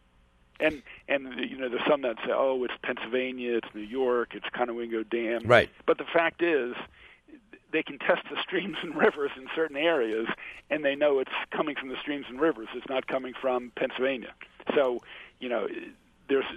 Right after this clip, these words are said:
Speaker 1: there should be no abdication of responsibility here. We can backtrack it to exactly the counties where it's coming from. I mean, they actually have focused on three or four rivers where it's just horrible because they can, they can, they can test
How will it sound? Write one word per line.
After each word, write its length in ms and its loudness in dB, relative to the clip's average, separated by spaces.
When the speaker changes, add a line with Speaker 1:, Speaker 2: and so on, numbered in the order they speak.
Speaker 1:
there 100 0
should 180 2
be 80 -2
no 200 6
abdication 500 0
of 60 -8
responsibility 680 -2
here. 180 -4
We 120 4
can 180 -2
backtrack 640 0
it 100 -6
to 120 -4
exactly 600 2
the 380 -10
counties 520 0
where 140 -8
it's 80 -10
coming 280 -12
from. 120 -12
I 80 -4
mean, 140 -6
they 160 8
actually 340 0
have 260 0
focused 340 -2
on 160 -4
three 160 -2
or 60 2
four 240 -4
rivers 480 2
where 180 -4
it's 180 -10
just 180 -8
horrible 420 0
because 420 0
they 120 2
can, 260 -8
they 100 2
can, 220 -2
they 100 2
can 160 -6
test 200 2